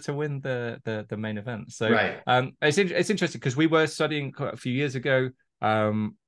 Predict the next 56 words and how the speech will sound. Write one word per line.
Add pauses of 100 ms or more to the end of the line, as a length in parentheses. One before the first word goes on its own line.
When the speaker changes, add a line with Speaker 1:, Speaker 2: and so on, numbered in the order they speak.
(100)
Speaker 1:
and
he's
just
gone,
you
know,
just
gone
on
to,
to,
to
bigger
and
better
things.
So (260)
that's,
that,
that's
amazing.
Um, (920)
uh,
so (320)
yeah,
I
do
feel
like (140)
I, (100)
I,
that, (480)
I
don't
wanna
call
it
the
Midas
touch,
but,
um, (420)
a
lot
of
players
that
I've (520)
met (420)
have
gone
on
to
be
very
successful.